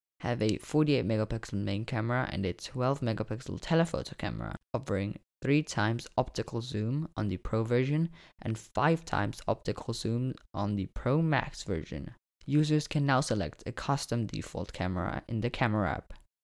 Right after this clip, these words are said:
The new camera stabilizer can make ten thousand micro adjustments per second, twice as many as the previous model.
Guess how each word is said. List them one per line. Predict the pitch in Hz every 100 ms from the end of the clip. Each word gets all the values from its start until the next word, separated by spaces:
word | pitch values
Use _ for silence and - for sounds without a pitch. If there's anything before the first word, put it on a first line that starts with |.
| -
The | 135
new | 151 175 185 -
camera | - 139 156 151
stabilizer | 147 - 127 101 95 92 123 104 95 -
can | - 127
make | 113 110 - -
ten | - 160 165
thousand | 165 101 101 107 98
micro | 101 110 143 - 151
adjustments | - - 101 - 107 107 -
per | - 120
second, | - 120 113 - - - - _ _ _ _
twice | - 143 185 -
as | 113
many | 104 92 107 -
as | -
the | -
previous | 101 135 107 - -
model. | 85 76 -